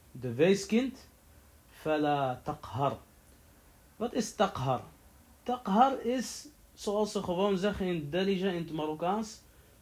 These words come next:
met qahrosh. Yani, iemand is een weeskind, kom niet met je nieuwste iPhone of met je nieuwe schoenen of wat dan ook.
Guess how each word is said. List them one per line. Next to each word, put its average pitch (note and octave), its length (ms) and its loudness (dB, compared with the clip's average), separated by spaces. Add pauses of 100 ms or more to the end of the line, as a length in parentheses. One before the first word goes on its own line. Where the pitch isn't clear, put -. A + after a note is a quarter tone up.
(120)
met D#3+ 300 -4
qahrosh. B2+ 680 2 (540)
Yani, C#3+ 240 -4
iemand F3 320 0
is D3+ 120 -8
een B2+ 140 -2
weeskind, F3 640 0 (400)
kom F#4+ 180 -6
niet E4 180 0
met F3 180 0
je D#3+ 80 -2
nieuwste D3+ 760 0 (720)
iPhone C3+ 680 2
of B2 100 -4 (480)
met C3 180 -4
je C3+ 80 -2
nieuwe C3+ 340 2
schoenen C3+ 680 0
of A#2 100 -4
wat B2+ 200 2
dan B2 160 0
ook. B2 280 -2